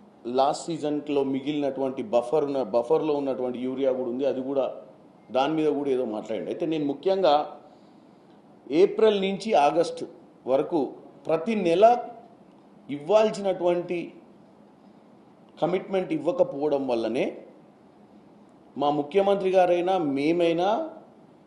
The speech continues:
రెండు మూడు నెలల నుంచే ఫాలో అప్ చేయడం మొదలుపెట్టినాం. ఎందుకు ఫాలో అప్ చేస్తున్నాం చెప్పండి? ఆగస్టు నెల చాలా కీలకమైన నెల ఉంటది, ఎందుకంటే అన్ని పంటలు వేస్తారు, ఒకేసారి అంత యూరియా మీద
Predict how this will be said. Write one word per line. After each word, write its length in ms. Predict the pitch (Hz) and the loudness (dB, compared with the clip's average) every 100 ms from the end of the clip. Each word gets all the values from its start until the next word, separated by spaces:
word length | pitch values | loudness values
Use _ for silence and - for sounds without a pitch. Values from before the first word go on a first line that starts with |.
| - - - - | -20 -20 -20 -8
రెండు 180 | 156 185 190 | 0 0 2
మూడు 120 | 180 170 | 2 2
నెలల 240 | 185 214 208 | 2 0 -2
నుంచే 260 | 190 214 - | -2 -4 2
ఫాలో 200 | 160 180 170 | 2 4 2
అప్ 80 | 156 | 0
చేయడం 220 | 151 151 | -2 -2
మొదలుపెట్టినాం. 420 | 139 127 117 113 135 | -4 -4 -4 -4 -4
ఎందుకు 160 | 214 220 | -2 4
ఫాలో 240 | 214 208 | 6 6
అప్ 100 | 175 170 | 2 -2
చేస్తున్నాం 340 | 175 175 143 127 | -4 -6 -6 -6
చెప్పండి? 280 | 123 139 - - - - - - - - - - - - 127 180 | -4 -8 -8 -16 -20 -20 -20 -20 -20 -20 -20 -20 -16 0 6 6
ఆగస్టు 400 | 214 240 - 214 175 | 6 2 0 0 2
నెల 140 | 170 - - 151 | 4 2 0 0
చాలా 420 | 117 175 214 202 - - - 175 | 4 6 6 6 2 -6 -18 -8
కీలకమైన 560 | 190 190 175 156 151 165 | -4 0 0 -2 -2 -2
నెల 120 | 139 131 123 | 0 0 0
ఉంటది, 320 | 104 98 95 - - - - - - - - - 113 | -4 -8 -10 -16 -20 -20 -20 -20 -20 -20 -20 -16 -10
ఎందుకంటే 260 | 131 139 143 | -4 -2 -2
అన్ని 140 | 190 175 | 0 2
పంటలు 260 | 156 175 160 | 4 4 2
వేస్తారు, 220 | 139 170 170 | 0 -2 -2
ఒకేసారి 340 | 165 165 165 151 | -2 -2 0 0
అంత 120 | 135 165 147 | 0 -2 0
యూరియా 220 | 143 156 | 0 0
మీద 100 | 147 | -2